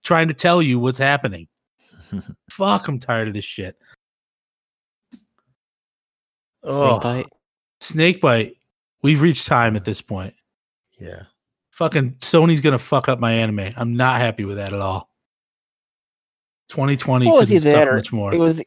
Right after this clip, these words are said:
Speaker 3: it was either that or A T and T. I mean, they did mur-, they did manage to finally murder, uh, uh, Rooster Teeth, so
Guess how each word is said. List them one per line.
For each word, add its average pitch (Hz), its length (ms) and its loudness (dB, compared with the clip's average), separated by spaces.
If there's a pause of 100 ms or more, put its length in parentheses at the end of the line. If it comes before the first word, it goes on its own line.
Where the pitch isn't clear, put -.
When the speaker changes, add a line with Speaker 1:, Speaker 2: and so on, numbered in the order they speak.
(680)
Speaker 3:
it 165 80 4
was 170 180 4
either 165 240 0
that 143 180 6
or 127 100 4
A 120 140 2
T 120 220 -6
and 101 80 -6
T. 120 380 -8 (1160)
I - 60 -8
mean, 127 140 0
they 147 120 4
did 165 160 6
mur-, 156 160 6
they 147 180 2
did 180 180 4
manage 175 300 2
to 165 80 -4
finally 156 340 2
murder, 143 300 -2 (160)
uh, 92 100 -12 (100)
uh, 120 240 2
Rooster 139 340 -4
Teeth, 110 300 -8
so 120 540 -4